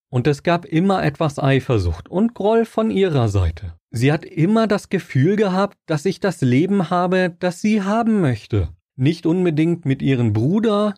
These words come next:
sondern die Ehe, die Familie, die berufliche Stabilität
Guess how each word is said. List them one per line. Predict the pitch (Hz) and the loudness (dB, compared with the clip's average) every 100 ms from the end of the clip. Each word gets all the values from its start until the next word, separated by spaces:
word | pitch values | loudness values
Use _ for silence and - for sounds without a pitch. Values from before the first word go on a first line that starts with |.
| _ 180 | _ -6
sondern | 123 147 170 160 | -2 0 2 0
die | 139 131 131 | 0 0 2
Ehe, | 143 147 143 131 | 2 4 2 2
die | 113 | -2
Familie, | 101 113 110 127 123 117 120 117 | -4 0 2 4 2 2 2 0
die | 110 156 | 0 -2
berufliche | 175 190 - 202 - 196 | 0 -2 -2 -2 -2 -4
Stabilität | - 185 196 208 - 214 208 208 | -2 -2 0 -2 -2 -2 0 0